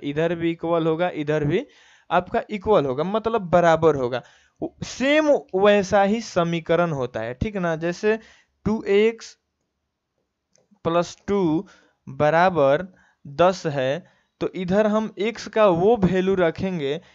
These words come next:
कि इसको जब सॉल्व करेंगे तो उसका वैल्यू कितना आएगा, दस। यही आपका समीकरण है। और समीकरण को हम लोग ऐसे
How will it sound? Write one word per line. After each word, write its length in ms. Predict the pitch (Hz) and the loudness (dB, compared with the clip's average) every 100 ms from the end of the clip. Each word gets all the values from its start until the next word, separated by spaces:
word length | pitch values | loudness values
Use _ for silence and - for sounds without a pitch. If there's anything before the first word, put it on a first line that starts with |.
| _ | _
कि 60 | - | -12
इसको 360 | 156 180 - 196 | -10 -10 -6 -2
जब 260 | 190 180 214 | 0 -2 0
सॉल्व 340 | 196 233 214 | 4 6 4
करेंगे 440 | 185 170 160 156 170 | 4 0 0 -2 -4
तो 160 | 170 | -2
उसका 240 | 170 - 170 | -4 -2 -6
वैल्यू 360 | 143 151 170 190 | -4 -4 -4 -6
कितना 320 | 190 202 208 | -8 -6 -4
आएगा, 340 | 170 123 123 - _ _ 135 | -4 -4 -8 -12 _ _ -20
दस। 460 | 131 160 135 - _ _ 165 | 2 4 4 0 _ _ -2
यही 240 | 196 233 196 | 0 2 2
आपका 420 | 151 - 131 151 - _ | 2 -2 -4 -4 -8 _
समीकरण 600 | - 170 170 165 160 147 | -4 -2 -2 -2 -4 -4
है। 160 | 143 123 | -6 -8
और 360 | - 185 156 - | -4 -4 -4 -6
समीकरण 580 | 185 190 208 220 220 214 | -6 -6 -6 -6 -6 -6
को 120 | 214 | -4
हम 160 | 202 196 | -4 -4
लोग 180 | 202 196 | -4 -2
ऐसे 320 | 196 202 | -4 -6